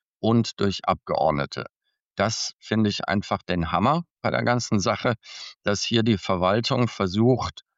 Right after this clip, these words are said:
unliebsame Abgeordnete auszuixen, indem sie sagt: „Ihr habt doch schon den Auskunftsanspruch nach Artikel achtunddreißig Grundgesetz, dann braucht ihr ja kein I F G und das dürft ihr auch nicht mehr wahrnehmen.“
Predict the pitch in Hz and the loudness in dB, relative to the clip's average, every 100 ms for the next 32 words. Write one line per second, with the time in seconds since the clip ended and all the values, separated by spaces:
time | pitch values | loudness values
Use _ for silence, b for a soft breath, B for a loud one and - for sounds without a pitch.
0 | _ 120 127 123 - 92 101 104 98 - | _ 2 4 4 2 2 4 4 2 0
1 | 98 - 95 73 98 92 - - 90 110 | -4 -2 0 4 4 2 0 0 2 2
2 | - 117 90 113 - 110 104 b b - | 0 0 0 -2 0 2 2 b b 0
3 | 101 104 104 104 85 95 98 - - 101 | 4 4 4 2 4 2 2 0 -6 -4
4 | 92 107 - 92 - - 92 95 87 87 | -2 -2 -2 -2 -2 0 2 2 0 0
5 | 92 90 b b b _ 90 101 117 - | 0 -2 b b b _ 2 2 0 -4
6 | 135 135 - - 117 113 - 117 - 101 | 0 -2 -2 -2 0 -2 -2 -2 0 -2
7 | - - 95 82 - 110 - 110 98 110 | -2 -4 -4 -2 -2 -2 -4 -2 0 0
8 | 113 - 110 104 - 90 98 90 - b | -2 -4 -2 -2 -2 -2 -2 -2 -10 b
9 | b - 95 87 95 - 85 90 - 87 | b -2 0 2 0 0 0 0 0 -6
10 | - 85 76 - 95 113 139 139 _ _ | -4 -4 -4 -2 0 2 2 -2 _ _
11 | 98 104 - 92 - - - 87 - 82 | -4 -2 -2 -2 -2 -6 -4 -8 -6 -8
12 | 82 67 76 78 67 67 | -4 -4 -2 -2 -4 -10